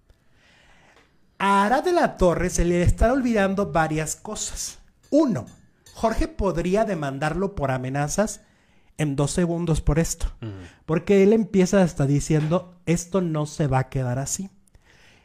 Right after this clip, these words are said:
Speaker 1: Y además le dice que lo va a buscar personalmente. ¿Para qué buscarías personalmente a alguien?
Speaker 2: Bueno, pues con ese, con esas amenazas y con ese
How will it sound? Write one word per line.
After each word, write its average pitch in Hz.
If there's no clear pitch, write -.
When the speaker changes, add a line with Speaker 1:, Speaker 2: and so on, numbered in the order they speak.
Speaker 1:
Y 175
además 190
le 220
dice 180
que 175
lo 165
va 170
a 185
buscar 185
personalmente. 160
¿Para 226
qué 339
buscarías 202
personalmente 160
a 127
alguien? 101
Speaker 2:
Bueno, 135
pues 123
con 135
ese, 156
con 131
esas 143
amenazas 120
y -
con 120
ese 127